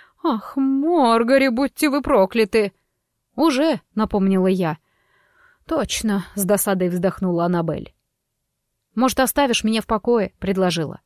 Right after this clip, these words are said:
"Я не так, кто тебе нужен". "Я так, просто мимо проходила". "Не могу", — призналась Аннабель. "Я такая же заложница проклятия,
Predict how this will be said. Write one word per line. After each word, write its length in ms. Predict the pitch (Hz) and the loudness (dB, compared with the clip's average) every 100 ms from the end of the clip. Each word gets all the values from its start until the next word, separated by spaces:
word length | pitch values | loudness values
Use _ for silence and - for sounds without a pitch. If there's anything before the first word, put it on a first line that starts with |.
| _ | _
"Я 160 | 196 233 | -4 0
не 140 | 262 | 0
так, 220 | - 269 | 0 -4
кто 120 | - 277 | -2 -4
тебе 200 | 254 269 | 0 0
нужен". 340 | 294 196 151 _ _ _ _ _ _ - | 0 -2 -6 _ _ _ _ _ _ -10
"Я 340 | 269 269 330 | -8 -2 -4
так, 280 | 330 349 - | 0 -4 -2
просто 380 | 233 233 - 214 | -4 -4 -2 -2
мимо 380 | 214 269 311 285 | 0 0 0 -2
проходила". 600 | 285 254 233 226 202 202 _ _ _ _ | -2 -2 -2 -2 -4 -10 _ _ _ _
"Не 200 | 277 277 | -4 0
могу", — 640 | 254 247 240 220 233 233 - - | 2 2 0 0 -2 -2 -6 -4
призналась 520 | 190 180 175 170 - | -2 0 0 0 -2
Аннабель. 520 | 180 170 160 87 - _ _ _ _ - | -2 -2 -2 -6 -10 _ _ _ _ -2
"Я 280 | 277 285 | 2 2
такая 320 | 285 262 294 277 | 0 0 2 2
же 140 | 269 | 2
заложница 640 | 262 262 269 233 254 254 | 2 4 2 0 -2 -4
проклятия, 760 | - 226 208 226 226 - 233 | -4 -4 -2 0 0 0 0